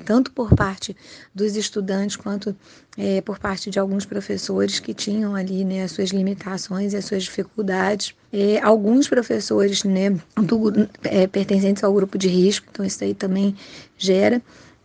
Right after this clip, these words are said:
E a, e a grande diversidade, né, de situações que a gente tá vivendo por causa dessa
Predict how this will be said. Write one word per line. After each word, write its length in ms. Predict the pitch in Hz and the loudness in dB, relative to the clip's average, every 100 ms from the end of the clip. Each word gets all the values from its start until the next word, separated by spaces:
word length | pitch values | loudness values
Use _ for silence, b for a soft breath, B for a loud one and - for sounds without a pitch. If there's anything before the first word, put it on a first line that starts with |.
| - | 2
E 240 | 247 277 | 4 6
a, 300 | 320 330 339 240 | 4 2 0 0
e 160 | 254 | 2
a 100 | 269 | 2
grande 960 | 254 254 269 285 311 311 285 262 233 220 269 - | 2 2 2 2 2 4 4 2 0 -2 -6 -4
diversidade, 1120 | 208 226 247 240 311 196 220 254 285 214 202 | -2 2 2 2 0 2 4 4 2 2 2
né, 300 | 208 240 247 | 4 2 2
de 100 | 214 | 0
situações 840 | - 220 - 202 202 - 240 262 | -2 -2 0 -2 -2 2 4 4
que 100 | - | 2
a 60 | 226 | 0
gente 220 | 214 220 | 0 0
tá 120 | - | 0
vivendo 360 | 220 220 220 226 | 0 2 2 2
por 200 | - 247 | 0 -2
causa 320 | - 262 277 | 2 2 2
dessa 380 | 233 254 285 285 | 2 2 2 0